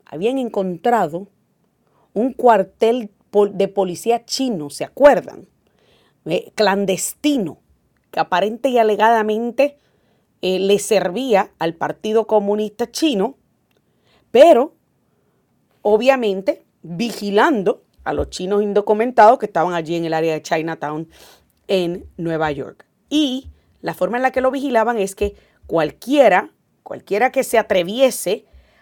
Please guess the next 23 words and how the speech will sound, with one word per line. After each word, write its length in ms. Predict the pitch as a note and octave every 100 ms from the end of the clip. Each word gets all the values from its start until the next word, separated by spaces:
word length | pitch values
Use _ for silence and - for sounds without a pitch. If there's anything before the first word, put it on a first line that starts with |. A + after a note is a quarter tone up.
| _ _
a 460 | E3+ F3 E3+ D#3 -
hablar 460 | F3 F3 F#3 A3 A3+
negativamente 1400 | A3 G3+ E3+ C#3+ - C#4+ G#3+ D#3 G3 G#3+ D#3+ C3 F3+ G#3 _ _ _ _ _ -
en 200 | E3 D3+
contra 540 | - B3+ B3 G#3+ D#3
del 180 | D#3 A#2+
régimen 720 | - B3+ C4 - F#3 F3 F3
comunista, 960 | G3 - E3 D#3 F3 B3 - _ G3+ B3 _ _ _ _ _ _
pues 180 | F3+ F3+
ya 160 | D#3+
usted 220 | F#3+ - B3+
sabe 400 | - A3 A#3 C4
la 140 | C#4
que 120 | D4+
le 80 | D4
esperaba, 580 | C#4 - F#3+ F#3 F3 -
señor. 580 | - D3+ C#3 A2+ B2 _ _ _ _ _ _ _
Pues 160 | E3+ D#3+
mire, 300 | F#3+ E3+ _ _ _ _ _ _ _ _ _ _ _ _ _ _ _ _ _ _ _ -
ahora 340 | D3 F3 C4+
mismo, 440 | D4 G#3+ - A3 _ _
escuche 540 | - - B2 - F#3+
esto. 280 | D3+ _